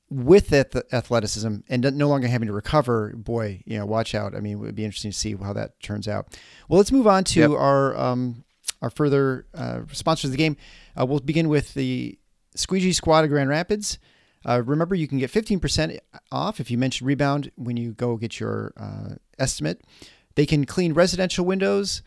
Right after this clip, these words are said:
Speaker 1: high rises, commercial. They do it all. They also can power wash your house, and they are even out here in weather like this. <laughs> I'm sitting out here looking at, uh, over a foot of snow outside my house,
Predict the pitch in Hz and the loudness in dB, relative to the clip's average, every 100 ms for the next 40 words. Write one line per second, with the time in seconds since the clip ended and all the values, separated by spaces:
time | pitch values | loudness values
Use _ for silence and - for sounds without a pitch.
0 | _ _ _ _ _ _ _ - 160 185 | _ _ _ _ _ _ _ 4 4 6
1 | 190 185 196 185 - _ _ - 156 - | 2 2 -2 -4 -8 _ _ 0 0 2
2 | 202 180 - 156 165 214 170 131 165 - | 0 -2 -2 -2 2 4 6 6 2 -2
3 | 143 147 156 151 139 156 151 151 143 143 | 2 2 2 -4 0 0 2 0 0 0
4 | 139 160 139 139 208 226 220 196 202 196 | 0 0 0 0 0 0 0 -2 -2 0
5 | 151 139 170 143 135 131 127 123 147 175 | 0 -2 -4 -4 -2 -2 -6 -2 0 2
6 | 165 156 - 170 127 - - - - 165 | 0 -2 0 -2 0 -2 -6 -10 -8 -8
7 | - - - 143 - 165 147 147 143 143 | -8 -20 -4 -2 0 0 0 0 -2 -2
8 | 135 135 - _ 117 120 120 139 139 - | -2 -2 -6 _ -6 -4 -2 2 0 2
9 | 165 131 156 139 127 127 135 127 143 135 | 2 2 2 2 0 0 -2 0 2 2
10 | 123 120 | 2 0